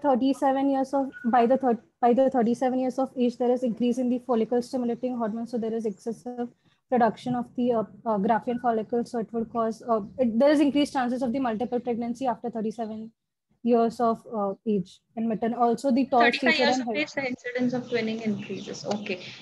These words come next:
Speaker 2: Anything
Speaker 1: Also,
Speaker 2: else?
Speaker 1: also hereditary, it is more common in the Africans. Also there is,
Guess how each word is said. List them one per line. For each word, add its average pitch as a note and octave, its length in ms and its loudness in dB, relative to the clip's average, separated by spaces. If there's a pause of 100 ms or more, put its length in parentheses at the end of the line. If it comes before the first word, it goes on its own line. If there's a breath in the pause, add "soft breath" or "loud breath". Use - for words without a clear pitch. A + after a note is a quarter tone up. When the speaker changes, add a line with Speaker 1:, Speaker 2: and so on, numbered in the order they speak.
(100)
Speaker 2:
Anything D4 380 4
Speaker 1:
Also, C#4+ 120 2
Speaker 2:
else? - 320 -12 (560)
Speaker 1:
also B3+ 300 2
hereditary, B3+ 540 0
it - 20 -6
is B3+ 140 0
more A#3+ 180 -2
common A#3+ 320 -2
in B3 140 -2
the B3 100 0
Africans. A#3 560 -4
Also A#3 320 -4
there A#3+ 160 0
is, B3 160 -2